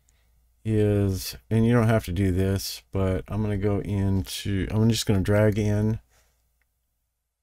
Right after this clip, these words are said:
into my sprites, my logo. That's like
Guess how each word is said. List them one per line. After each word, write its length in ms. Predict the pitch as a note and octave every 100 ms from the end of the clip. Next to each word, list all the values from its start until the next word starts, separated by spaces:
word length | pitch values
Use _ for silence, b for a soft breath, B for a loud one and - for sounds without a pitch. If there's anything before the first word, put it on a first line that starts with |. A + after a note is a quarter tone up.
| _ _ _ _ _ _
into 240 | G2+ G#2 A2
my 100 | G2+
sprites, 800 | - - G#2 A2+ - - - - _ _ _ _ _ _ _ - _
my 120 | F2+
logo. 580 | E2+ F2+ G2+ A2+ B2+ C#3 - _ _ _ _ _ _ _ _ _ _ _ _ _ _ _ _ _ _ _ _ -
That's 240 | F#2 -
like 260 | C2 C2